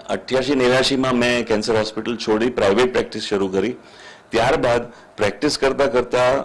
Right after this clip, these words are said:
મને એવું થયું કે આની અંદર ઓપરેશનો જે થાય છે, ગર્ભાશય કાઢવાના જે ઓપરેશન હોય, તો એ ઓપરેશનની અંદર લગભગ ત્રણ, બે થી ત્રણ કલાક લાગે છે. તો મને થયું કે આ જરા ઝડપથી થાય, એના માટે કાપો જ ના મુકાય તો કેવું? હવે ઓપરેશન હોય તો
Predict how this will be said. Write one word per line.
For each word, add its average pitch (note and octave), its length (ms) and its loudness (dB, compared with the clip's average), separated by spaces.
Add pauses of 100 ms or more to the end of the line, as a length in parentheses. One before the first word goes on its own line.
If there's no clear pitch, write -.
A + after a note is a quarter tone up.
(100)
મને A#2 360 -2
એવું B2+ 180 2
થયું B2 260 2
કે C3+ 80 -2
આની A2+ 300 0
અંદર A#2 320 0
ઓપરેશનો A2+ 1000 -2
જે G#2+ 200 0
થાય A2 320 -2
છે, A2+ 500 -4 (180)
ગર્ભાશય A2 500 0
કાઢવાના B2+ 540 2
જે C#3 100 2
ઓપરેશન G#2+ 500 2
હોય, E2 240 -6 (400)
તો C3 80 2
એ C3+ 420 2
ઓપરેશનની C3+ 580 0
અંદર C3 480 2
લગભગ A2+ 560 0 (500)
ત્રણ, B2 260 0
બે A2+ 300 0
થી C3 140 0
ત્રણ C3+ 320 0
કલાક G2 360 0
લાગે - 220 -8
છે. - 140 -12
તો G#2 140 -8
મને A2 240 -2
થયું A#2+ 180 0
કે B2 60 2
આ A#2 80 2
જરા A#2 240 2
ઝડપથી G2+ 440 -4
થાય, A#2+ 360 0 (280)
એના G#2+ 160 -2
માટે A#2+ 200 0 (240)
કાપો G#2 400 0
જ C#3 60 2
ના D3 180 2
મુકાય C#3 340 2
તો B2+ 180 0
કેવું? A#2 400 2
હવે A2+ 280 2
ઓપરેશન B2 440 0
હોય D3 200 2
તો C3 200 0